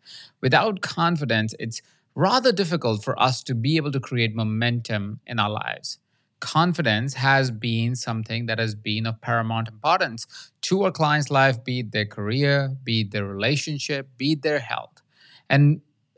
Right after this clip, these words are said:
anytime we've found ourselves losing that confidence, it almost feels like we're losing momentum towards the outcomes we want to create in our life.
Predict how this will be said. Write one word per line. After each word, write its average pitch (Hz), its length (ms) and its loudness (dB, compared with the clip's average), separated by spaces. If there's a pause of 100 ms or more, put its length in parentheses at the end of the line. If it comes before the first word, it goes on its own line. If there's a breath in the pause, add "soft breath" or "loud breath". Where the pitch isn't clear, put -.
(160)
anytime 165 920 2
we've 113 160 -2
found 135 460 2
ourselves 117 720 2 (280 loud breath)
losing 165 540 4
that 107 260 4
confidence, 110 680 -2
it 123 160 -4
almost 160 500 0
feels 131 340 -2
like 113 320 2
we're 120 140 0
losing 113 540 2
momentum 110 800 0 (360 loud breath)
towards 143 360 0
the 180 280 4
outcomes 117 520 0
we 120 120 2
want 107 360 0
to 110 120 -2
create 101 680 -2 (400 soft breath)
in 117 260 4 (100)
our 101 300 2
life. 113 460 2